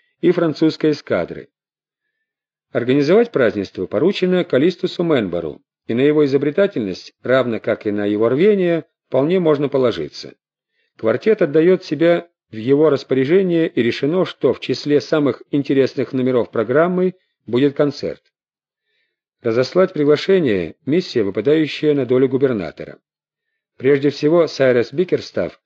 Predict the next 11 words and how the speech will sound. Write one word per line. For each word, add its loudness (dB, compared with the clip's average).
лично 0
отправляется 0
просить -4
королеву 2
Помаре, 0
принцев 0
и 0
принцесс, 0
составляющих 0
её 2
двор, 0